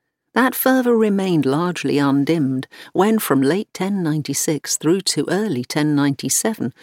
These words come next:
the Crusader armies gathered at the Byzantine capital, Constantinople, before crossing the Bosphorus and marching through Asia Minor. And it carried those forces all the way to Jerusalem. Religious zeal alone can't explain the success of the First Crusade.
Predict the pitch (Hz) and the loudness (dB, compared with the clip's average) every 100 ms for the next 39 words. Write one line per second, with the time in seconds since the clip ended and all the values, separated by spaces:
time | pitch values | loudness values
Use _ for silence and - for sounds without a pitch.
0 | - - 208 - 277 - 269 262 240 214 | -20 -2 -2 2 2 2 2 0 0 0
1 | 214 214 208 - 208 143 135 123 151 180 | 0 0 0 -2 -2 -2 -2 0 0 0
2 | 214 240 - 156 147 165 165 147 123 123 | 0 0 0 0 0 -2 -4 -4 -6 -6
3 | - - - 226 240 - 139 135 156 151 | -8 -20 -4 0 0 0 0 -2 0 0
4 | 170 - 131 - - - 214 269 262 - | 0 -4 -8 -8 -12 -2 0 2 0 0
5 | 262 226 208 185 151 165 190 - - 135 | -2 0 0 2 2 0 -2 -4 -6 -4
6 | - - 175 170 202 - - 190 185 - | -2 0 2 2 0 -4 -4 -4 -4 -2
7 | 156 151 - 143 135 143 143 143 135 131 | 0 0 2 0 2 2 2 2 0 -4
8 | - _ _ _ - 165 - - 190 254 | -10 _ _ _ -2 0 0 -2 -2 -2
9 | - 202 220 - 202 214 - - 139 123 | 0 0 0 -2 0 0 0 -2 0 -2
10 | - 175 208 220 208 185 190 190 147 147 | -2 0 2 2 0 0 0 -2 -4 -4
11 | 139 139 139 139 - 131 131 110 _ _ | -2 0 0 0 -2 -2 -4 -14 _ _
12 | _ _ _ _ _ _ _ _ - 214 | _ _ _ _ _ _ _ _ 2 4
13 | 285 - 277 - 240 226 208 185 156 151 | 4 2 2 2 4 4 6 6 4 4
14 | 143 - 190 190 143 - - 156 143 123 | 0 -2 -6 -4 -6 -6 -2 -2 0 -2
15 | - - - - 151 - 147 131 139 147 | -2 -2 -4 -4 -4 -2 -4 -4 -2 -2
16 | 139 131 - 139 131 - 151 143 139 | 0 -2 -4 -6 -2 -2 -2 -4 -8